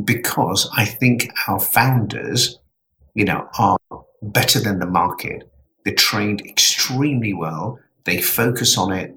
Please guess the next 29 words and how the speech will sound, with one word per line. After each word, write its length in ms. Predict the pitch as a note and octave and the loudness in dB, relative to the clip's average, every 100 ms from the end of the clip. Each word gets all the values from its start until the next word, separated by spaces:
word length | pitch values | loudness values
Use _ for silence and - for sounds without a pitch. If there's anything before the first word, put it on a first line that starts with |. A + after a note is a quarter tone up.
| - | -6
They're 160 | E2+ | -6
good 260 | - - A#2 | -4 0 2
at 160 | G2+ F2+ | 4 2
it, 280 | F2 - - - - _ | -2 -4 -14 -20 -20 _
but 100 | B2+ | 2
also 320 | D#3 - F2+ | 4 4 2
they 140 | F2+ G#2+ | -2 -2
use 400 | G2+ A2+ C3 - | 0 2 2 2
the 80 | - | -2
platform. 720 | - A#2+ A2+ - - - - _ _ _ _ | -2 0 0 -6 -8 -14 -20 _ _ _ _
Now, 300 | G2+ F#2+ F#2+ - | 0 0 -2 -4
obviously, 440 | - D3+ - - - | 0 4 4 2 -2
as 120 | - | -2
you 80 | G#2 | -2
can 200 | G#2 F#2 - - | -4 -6 -6 -6
imagine, 540 | G2 F2 D#2+ E2 - _ _ _ _ _ _ _ | -4 -6 -8 -12 -14 _ _ _ _ _ _ _
there's 140 | A2+ G#2+ | -2 -2
a 120 | - | 0
big 240 | E3 C3+ | 0 0
difference 480 | - B2 - E2 E2 | 0 0 0 -2 -2
between 340 | - - G#2 G2 | 0 0 2 2
sitting 340 | - C#3 C3+ | 4 2 2
in 80 | G#2 | 2
a 40 | |
service 360 | G2 F#2+ F2 - | 2 2 -2 -2
office 320 | F#2 - - | -4 -4 -4
with 160 | - - | -4 -6
three 300 | G2 F#2+ F#2 | -4 -4 -2
people 580 | A2+ - - F2+ - | -4 -4 -6 -6 -6